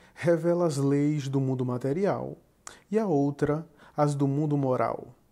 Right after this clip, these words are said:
Ambas, porém, tendo o mesmo princípio, que é Deus, não podem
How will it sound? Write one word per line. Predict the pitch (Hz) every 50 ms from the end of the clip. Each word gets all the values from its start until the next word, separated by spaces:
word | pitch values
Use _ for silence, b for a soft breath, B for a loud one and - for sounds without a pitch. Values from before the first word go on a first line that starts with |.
| B B B B B _ -
Ambas, | 156 175 196 202 185 175 -
porém, | - - 170 156 143 135 135 139 143 151 170 - - b b b b b
tendo | - 156 156 151 147
o |
mesmo | 139 135 139 160 185 208 185 185 185 180
princípio, | 185 - 170 156 143 - - - 139 131 127 123 - - 131 127 139 131 b b b b _
que | - 143
é | 135 123
Deus, | 117 117 123 123 131 143 160 165 - - - - b b b b -
não | 143 156 185 214
podem | 202 - - 143 139 143 147 139 147 151 160 165